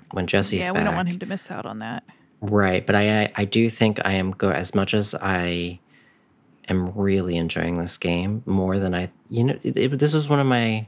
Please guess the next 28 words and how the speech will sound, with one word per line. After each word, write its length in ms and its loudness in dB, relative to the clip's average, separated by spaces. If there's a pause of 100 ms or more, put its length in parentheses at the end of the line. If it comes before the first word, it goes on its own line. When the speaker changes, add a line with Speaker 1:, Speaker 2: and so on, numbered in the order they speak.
Speaker 1:
no, 100 4
this 180 2
was 300 4
my 100 4
most 240 -2
anticipated 500 -2
game 200 -2
of 140 -6
the 80 -6
year, 420 -4
probably 300 2
even 200 2
beating 300 2
out 120 0
Animal 220 2
Crossing, 480 -4
Speaker 2:
Mm-hmm. 100 -8
Speaker 1:
'cause 380 -6
I 60 -6
guess 240 -6
it 220 -20
came 200 -4
out 120 -4
early 200 -4
enough 280 -6
that 100 -8
it 80 -8
wasn't. 340 -6